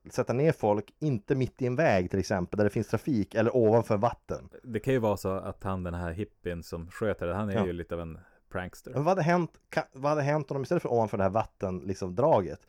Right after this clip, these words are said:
Speaker 1: och hamnar, ja, de, så att de, de hamnar mitt framför ett tåg? Eller de
Speaker 2: Eh,
Speaker 1: hamnar
Speaker 2: ja.
Speaker 1: liksom,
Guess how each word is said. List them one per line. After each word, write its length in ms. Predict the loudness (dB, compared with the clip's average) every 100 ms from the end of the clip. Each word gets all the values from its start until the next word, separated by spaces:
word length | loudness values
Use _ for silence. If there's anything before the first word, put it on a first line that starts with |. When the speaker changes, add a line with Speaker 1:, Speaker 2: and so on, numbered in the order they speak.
| _ _ -4
Speaker 1:
och 140 | 0
hamnar, 340 | 2 2 0 2
ja, 100 | 2
de, 200 | 2 0
så 80 | -4
att 60 |
de, 160 | -4 -2
de 140 | 0
hamnar 300 | 2 2 2
mitt 160 | 0 2
framför 200 | 0 0
ett 80 | 0
tåg? 440 | -2 -2 -10 -16 _ _ _ _ -20 _
Eller 200 | 4 4
de 140 | 4 4
Speaker 2:
Eh, 60 |
Speaker 1:
hamnar 320 | 2 6 6
Speaker 2:
ja. 60 | 6
Speaker 1:
liksom, 260 | 2 -2